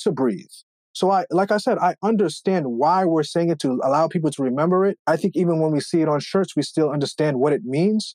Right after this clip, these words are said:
But it's also, we're seeing it, we're reading it, we're saying it. You become the frequency and the vibration. On top of that, we're wearing masks, but make it hard for us to breathe. So I don't want to get into a whole conspiracy of understanding it, but it's this, when you understand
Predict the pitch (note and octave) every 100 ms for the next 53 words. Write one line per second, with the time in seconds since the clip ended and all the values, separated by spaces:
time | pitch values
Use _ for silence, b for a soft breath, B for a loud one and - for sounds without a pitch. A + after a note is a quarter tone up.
0 | - E3 D3+ - G#3+ A3 A3 F3+ C3+ D#3
1 | C3+ - - G#3 A3+ A3 A#3 - C#3 A#2
2 | A#2 F#3 G#3 G#3+ G3 A3 - D#3 F#3 -
3 | - G3+ G#3+ G#3 A3 A3 - _ D3+ G3+
4 | E3+ D#3+ - G3 G3 F3+ D#3+ - D3 -
5 | - G3+ - D3+ - C3+ C#3 D3 E3+ F#3+
6 | - C3+ D3 - A3 F#3+ D#3+ B2+ C#3+ D3
7 | F#3 F3 C#3 F3 G3 D3 - - B B
8 | - D#3+ F3+ E3 D3+ - G3+ G3 F3 E3
9 | D#3 - B2+ - A3 F#3 A2 - _ -
10 | G3+ F3 B B _ _ G3 B3+ A#3+ B3
11 | G3+ A3 G3 G3+ F#3 - E3+ D#3+ F3+ E3
12 | - D#3+ C3 - G3+ G3 F3+ - D3 C#3+
13 | D#3 C3+ - G3+ F#3+ D3+ C#3 C3 D3+ E3
14 | - E3+ D3+ D#3+ C#3+ G3+ G#3+ G#3 G#3+ F#3
15 | - F#3+ F#3+ F3 D3